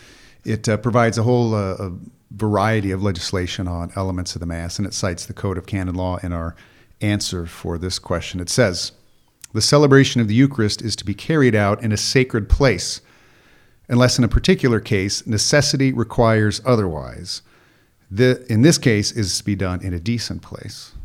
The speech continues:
All right, so, uh, there has to be a reason that it's not going to be in a sacred place. So, for example, there's too many people to fit inside of Saint Peter's Basilica,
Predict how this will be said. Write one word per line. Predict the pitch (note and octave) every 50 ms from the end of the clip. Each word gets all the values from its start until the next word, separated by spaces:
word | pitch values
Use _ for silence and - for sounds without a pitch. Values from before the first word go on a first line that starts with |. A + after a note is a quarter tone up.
| - - _ _ _ _ _ _ _ _ _ _ _ _ -
All | F#2+ G2
right, | A#2 -
so, | - - B2 A2+ G#2+ G#2+ G#2 G#2 G2 - - - - - - _ _ _ -
uh, | B2 A2+ A2 G#2 - -
there | - C3 B2
has | D3 D#3 D3 D3
to | C#3+
be | B2+ A#2+ A2+ G#2
a | G#2+
reason | G#2 F#2+ G2+ B2+ C3 B2+ A2+ E2+ F2+ F2 E2 D#2+ E2 E2+ - - - -
that | G#2+ F2
it's | F2 - -
not | G#2 G#2 G#2 G2+ G#2
going | F#2 G2+ F#2+ F2 E2+
to | - F#2+
be | E2+ F2 E2 D#2+ D#2 - _ -
in | G#2 G2
a | F#2+ E2+
sacred | - - F#2 D#2+ - - D2+ -
place. | - - D#2 E2 - -
So, | - - - C3+ B2+
for | - A#2 G2+
example, | F#2 F#2 G2 E2+ D#2+ - - F#2 F2 F2 - -
there's | A2 G#2
too | - -
many | B2+ A#2+ G#2+ G#2+
people | - A2 G2+ - F#2+ F2
to | F#2+
fit | F#2 - - G#2 G2 F#2 -
inside | - G2 F#2 F2+ - - F#2 E2+ E2 E2 E2+ E2+
of | E2+ E2+ D#2+ D#2+ D#2+ - - _ _ _ _ _
Saint | - - F2+ E2 -
Peter's | - F2+ D#2+ D#2 D#2+
Basilica, | - E2+ - - G2 F#2 E2+ E2 - - D#2 -